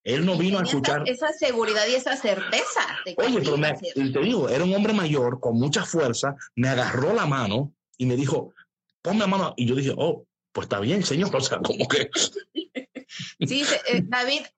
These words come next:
Speaker 2: perdón, se está viendo un poquito borroso. No sé si,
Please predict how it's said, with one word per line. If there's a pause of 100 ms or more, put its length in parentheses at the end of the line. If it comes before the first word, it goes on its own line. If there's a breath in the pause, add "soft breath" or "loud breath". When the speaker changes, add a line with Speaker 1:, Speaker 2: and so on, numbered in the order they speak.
(160)
Speaker 2:
perdón,
se
está
viendo
un
poquito
borroso.
No
sé
si,